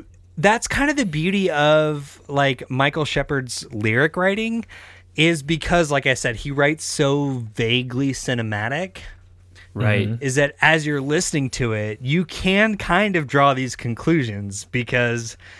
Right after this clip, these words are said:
Speaker 1: there's, like, you know, there's this sort of, like, nebulous, ethereal thing about each of the songs. Like, like, it, it feels like he's talking about something specific that we're not necessarily aware of, but that you can also connect to.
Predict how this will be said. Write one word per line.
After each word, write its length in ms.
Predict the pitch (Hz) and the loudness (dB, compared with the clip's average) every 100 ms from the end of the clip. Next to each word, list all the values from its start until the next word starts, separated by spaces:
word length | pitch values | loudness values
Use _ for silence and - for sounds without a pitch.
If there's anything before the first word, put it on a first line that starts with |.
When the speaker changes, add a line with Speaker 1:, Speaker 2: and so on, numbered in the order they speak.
| - - - | -20 -20 -16
Speaker 1:
there's, 600 | 139 127 151 147 151 143 | -8 2 4 6 4 2
like, 340 | 143 135 131 - _ _ | 0 -2 -4 -20 _ _
you 140 | 156 147 | -4 -2
know, 120 | 139 | 0
there's 360 | 135 135 131 120 | 0 0 -2 -4
this 160 | 135 | -6
sort 380 | - - 147 147 | -4 -4 -2 0
of, 120 | 147 | 0
like, 220 | 131 123 | 0 -2
nebulous, 920 | 120 113 120 120 123 120 110 - - - - | -2 0 0 0 0 2 0 -2 -10 -8 -8
ethereal 1120 | - - - 120 123 127 123 117 113 110 110 _ _ - | -8 -12 -8 -4 -2 0 0 0 -2 -4 -8 _ _ -20
thing 600 | - - - 170 156 147 | -16 -14 -2 2 4 4
about 340 | 120 113 110 113 | 4 4 4 0
each 240 | 127 113 | -4 -2
of 100 | 110 | 0
the 100 | 107 | 0
songs. 440 | - 117 104 101 | 2 2 2 0
Like, 180 | 120 117 | -2 -2
like, 320 | 151 135 143 | -4 -2 -2
it, 180 | - 160 - | -4 -12 -2
it 140 | 165 | -2
feels 480 | - - 196 202 202 | -2 -2 4 4 6
like 160 | 185 165 | 2 2
he's 160 | 151 | -2
talking 320 | - 143 135 143 | 4 2 4 0
about 240 | 127 123 | 0 0
something 340 | - 123 123 | -2 -2 -2
specific 720 | 113 - 113 - 127 110 104 - | -6 -4 -2 0 0 0 -4 -2
that 160 | 117 | -2
we're 340 | 110 113 143 143 | 0 2 2 4
not 260 | 127 131 | 4 2
necessarily 720 | 113 117 - 113 117 113 110 107 | 2 -2 -2 -4 0 0 0 -2
aware 420 | 95 101 104 123 | 0 -2 0 -2
of, 340 | 127 143 - - | -4 -6 -8 -4
but 160 | 110 | -2
that 240 | 120 117 - | -2 -4 -8
you 80 | |
can 140 | 113 117 | -8 -6
also 360 | 113 123 - | -2 -2 -2
connect 440 | 104 113 113 110 - | -4 -4 -4 -6 -12
to. 300 | 113 110 | -16 -14